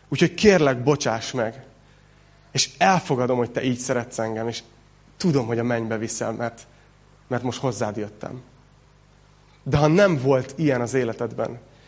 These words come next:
akkor bátorítalak, hogy minél előbb fogadd el Istennek a szeretetét. A kegyelem, a-,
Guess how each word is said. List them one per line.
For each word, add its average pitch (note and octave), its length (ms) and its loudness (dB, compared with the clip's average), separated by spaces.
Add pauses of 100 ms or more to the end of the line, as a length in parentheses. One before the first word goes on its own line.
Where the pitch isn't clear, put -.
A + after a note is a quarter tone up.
(400)
akkor C3+ 260 0
bátorítalak, C3 680 0
hogy C3+ 100 -2
minél C#3+ 380 2
előbb B2+ 220 -2
fogadd C3 460 -2
el B2 120 0
Istennek A#2 420 -8
a A2+ 40 -12
szeretetét. - 600 -8 (920)
A - 140 0
kegyelem, E3 600 4
a-, - 80 0